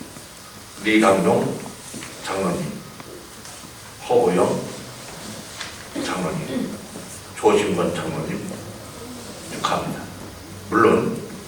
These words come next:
가족 여러분께도 축하의 말씀을 전합니다. 에, 신앙이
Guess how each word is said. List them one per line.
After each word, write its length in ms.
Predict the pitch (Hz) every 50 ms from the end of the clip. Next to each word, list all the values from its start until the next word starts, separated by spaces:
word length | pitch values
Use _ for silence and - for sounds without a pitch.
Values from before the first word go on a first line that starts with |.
| - - - - - -
가족 600 | - - - - 85 80 - - 73 76 - -
여러분께도 720 | - - 92 85 82 82 80 - - - - 98 101 - - - - - - - - - - - - -
축하의 320 | - - - - 123 -
말씀을 580 | - 170 - 160 - - 180 180 - 101 101 - - - - - - - - - - -
전합니다. 420 | - - 95 95 - - - 76 76 - - - - - - - - - - - - - - - - - - - - - - - - - - - - - - - - - - - - - - - - - - - - - - - - - - - - - - - - - - - 80 80
에, 640 | 80 80 80 78 - 80 80 - - 78 76 76 - - - - - - - - - - - - - - - - - - - -
신앙이 1160 | - - - 170 196 - 180 175 175 165 156 147 143 139 135 135 135 131 127 127 - - - -